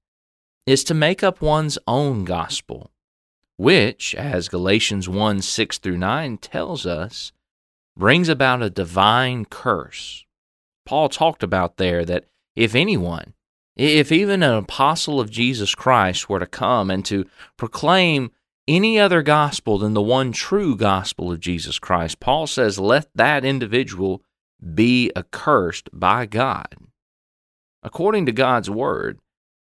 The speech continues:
to repent means to feel sorrow over our sin and to change. Second Corinthians seven, verse nine through verse eleven.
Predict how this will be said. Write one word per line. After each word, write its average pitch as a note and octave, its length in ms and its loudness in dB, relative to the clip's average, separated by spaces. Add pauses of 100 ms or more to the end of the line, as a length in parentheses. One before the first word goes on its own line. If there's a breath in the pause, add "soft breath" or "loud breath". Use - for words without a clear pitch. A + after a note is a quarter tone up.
(140)
to D#3 180 2
repent C3+ 920 -2 (240)
means D3 380 2
to D3 120 -6
feel D#3+ 300 2
sorrow A#2+ 880 0
over A#2 400 0
our F2 180 0
sin G2 380 -2
and B2 240 -2
to C3 100 -6
change. - 880 -4
Second B2 380 -4
Corinthians A#2+ 500 -4
seven, G#2 480 -2 (480)
verse F#2+ 240 0
nine F2 340 0
through E2+ 100 -6
verse E2+ 240 -4
eleven. - 460 -6